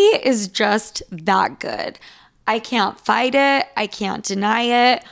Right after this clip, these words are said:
All I can do is hop on board and share with the people I love, A K A my family and you guys, the perfection that is Skims.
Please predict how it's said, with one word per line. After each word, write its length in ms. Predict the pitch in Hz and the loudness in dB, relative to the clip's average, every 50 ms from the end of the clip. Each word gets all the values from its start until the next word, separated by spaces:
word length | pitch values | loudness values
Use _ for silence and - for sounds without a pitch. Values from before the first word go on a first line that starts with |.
| - - - _ _ - | -20 -20 -20 _ _ 0
All 180 | 214 226 226 233 | 2 4 4 4
I 120 | 262 269 | 2 0
can 240 | 262 - 339 311 294 | 0 2 2 2 2
do 560 | 226 226 220 220 214 214 220 226 240 269 269 - - - _ _ _ _ _ | 2 2 2 4 4 4 4 2 2 0 0 -6 -14 -20 _ _ _ _ _
is 540 | - 226 220 214 208 208 208 202 180 175 - - - _ _ _ _ - | 2 4 4 6 4 4 2 0 -4 -8 -10 -10 -12 _ _ _ _ -12
hop 380 | - - 233 214 208 214 - | -2 2 2 2 2 2 2
on 200 | - 277 294 285 | 2 2 2 0
board 560 | 226 233 220 214 226 220 220 220 220 214 - - _ _ - | 0 0 2 2 2 2 4 2 2 0 -2 -8 _ _ -4
and 440 | 202 196 196 208 208 202 190 190 208 - - | -2 0 0 0 -2 -4 -6 -8 -10 -6 -4
share 400 | - - - - 220 202 202 208 | -2 -2 0 0 2 2 2 2
with 140 | 226 233 - | 0 0 0
the 100 | 302 294 | -4 -4
people 360 | - 247 247 233 226 233 233 | -2 -2 -4 -2 0 2 2
I 180 | 226 233 240 | 4 4 4
love, 640 | 240 226 208 196 190 185 190 196 196 196 214 226 240 240 - _ _ _ _ _ _ _ _ _ - | 2 2 0 0 -2 -2 -2 -2 -4 -4 -6 -8 -10 -10 -12 _ _ _ _ _ _ _ _ _ 0
A 160 | 208 202 202 | 0 0 0
K 240 | 196 - 240 233 233 | 0 0 0 2 2
A 40 | 233 | 2
my 200 | 233 233 247 247 | 2 2 2 0
family 680 | - 226 202 196 196 196 196 196 196 202 208 - - _ | 0 0 2 2 2 0 0 -2 -2 -2 -4 -6 -6 _
and 320 | - 208 190 190 208 226 214 | 0 0 2 2 0 -2 -4
you 220 | 196 190 196 185 | -4 -4 -4 -2
guys, 680 | 170 196 185 190 190 190 - 208 214 247 240 233 - - - - - - _ _ _ _ _ _ - | -2 -2 -2 -2 -4 -4 -2 -2 -2 -2 -4 -6 -10 -16 -20 -20 -20 -20 _ _ _ _ _ _ -10
the 220 | 196 196 285 285 | -2 0 0 0
perfection 1400 | 285 - - - 285 285 294 285 - - 247 233 233 233 - - - - 302 294 285 294 302 311 320 330 330 - - - | -2 -6 -6 -2 -2 -2 -2 -2 -2 0 0 0 0 -2 -4 -4 -2 0 0 0 0 0 0 0 -2 -4 -4 -6 -8 -12
that 220 | - 208 247 247 247 | -2 2 2 2 4
is 160 | 277 285 269 | 2 0 0
Skims. 840 | - - - 392 440 440 359 - - - 80 80 - - - - - | -2 -2 0 0 0 0 0 -2 -4 -8 -14 -12 -12 -12 -12 -12 -14